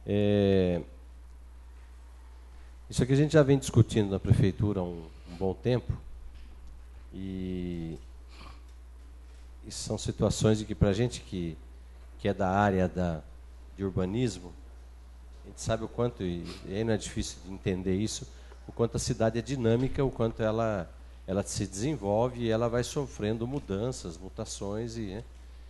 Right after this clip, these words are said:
E, e a função do planejamento urbano, na verdade, é a gente prever situações que, que vão ocorrer, você consegue sanar aí com alguns projetos, e tem situações que você não consegue prever e a cidade cresce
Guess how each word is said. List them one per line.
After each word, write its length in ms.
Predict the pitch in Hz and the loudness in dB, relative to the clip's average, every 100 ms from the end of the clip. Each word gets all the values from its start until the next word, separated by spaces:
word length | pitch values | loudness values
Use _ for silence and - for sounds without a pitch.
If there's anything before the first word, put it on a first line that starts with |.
| - - - - | -18 -18 -16 -10
E, 280 | 113 101 | -8 -6
e 60 | 113 | -4
a 40 | |
função 320 | 117 135 127 151 | -2 -2 0 0
do 80 | |
planejamento 540 | 147 139 120 120 117 113 | 2 0 2 2 0 -2
urbano, 340 | 101 117 117 | 0 2 2
na 100 | 110 | 2
verdade, 400 | 104 107 117 139 | 0 0 0 0
é 40 | 156 | 0
a 20 | |
gente 260 | 147 - | -4 -6
prever 580 | - - 156 131 120 190 | -2 4 4 4 4 2
situações 720 | - - - 117 - 104 95 | 2 -4 -2 -4 -2 -4 -4
que, 200 | - 101 85 - - - - - | -6 -12 -12 -14 -18 -18 -18 -10
que 100 | 107 | -6
vão 260 | 92 104 | 0 2
ocorrer, 500 | 98 127 117 123 175 180 - | 4 6 8 8 4 0 -8
você 140 | 120 | -6
consegue 640 | - 101 - 104 92 87 78 - - - | -2 -4 0 0 0 -8 -10 -16 -16 -14
sanar 560 | - - 113 98 107 107 | -6 0 0 2 2 2
aí 400 | 90 98 101 - - - - - - | 2 2 0 -2 -6 -8 -10 -10 -4
com 80 | |
alguns 240 | 98 107 107 | -2 -2 0
projetos, 560 | - 101 87 120 151 | 2 2 6 4 4
e 60 | 165 | -2
tem 120 | 180 | -4
situações 500 | 175 - 180 - 165 | -2 -2 -4 -4 -6
que 80 | - | -6
você 180 | 180 185 | -2 0
não 120 | 190 | 2
consegue 480 | 220 202 - 139 135 | 2 2 6 4 4
prever 480 | - 170 127 139 160 | 4 4 6 4 2
e 20 | |
a 60 | |
cidade 480 | 165 - 135 123 143 | -2 -2 2 2 2
cresce 580 | - 113 117 131 - 170 | -4 2 4 4 0 -10